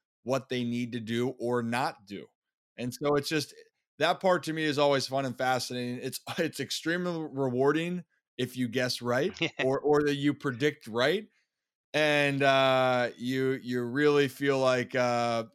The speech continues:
Speaker 1: you know, hiding under, if, especially if you're pl-, playing in a competitive league or you have a, a, you know, you put money down, you, <laughs> you wanna just get into, uh, the fetal position and lie down for a little bit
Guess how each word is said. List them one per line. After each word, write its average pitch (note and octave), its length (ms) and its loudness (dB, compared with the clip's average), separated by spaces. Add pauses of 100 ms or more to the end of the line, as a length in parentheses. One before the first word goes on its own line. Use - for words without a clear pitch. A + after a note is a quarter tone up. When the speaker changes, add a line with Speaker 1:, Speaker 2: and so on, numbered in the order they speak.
(160)
Speaker 1:
you A#2+ 120 -8
know, A#2 140 -2
hiding C3+ 400 0
under, C3+ 280 0
if, B2 100 -6
especially E3 500 0
if C#3 80 -6
you're C#3+ 140 -2
pl-, D3 300 -4
playing D3 240 -2
in C#3 80 -6
a C3 40 -4
competitive B2+ 540 -4
league C3 440 0
or A#2+ 120 -2
you A#2+ 100 -2
have A#2+ 160 -2
a, A2+ 220 -2
a, G#2+ 120 -8 (180)
you A2 100 -12
know, G#2 60 -8
you G#2 100 -8
put C3+ 220 -8
money E3 240 -2
down, A#2+ 400 -2 (460)
you, B2+ 300 2 (260)
<laughs> - 280 -20
you D3 140 2
wanna D3+ 220 4
just C#3 260 -2
get D3 160 2
into, C#3+ 420 0
uh, C3 120 2
the B2 100 -6
fetal D#3+ 260 4
position C#3 420 -2
and B2+ 100 -4
lie C3+ 180 4
down C#3+ 340 0
for C3 140 -8
a A#2+ 40 -2
little A#2 220 -2
bit A2+ 300 -2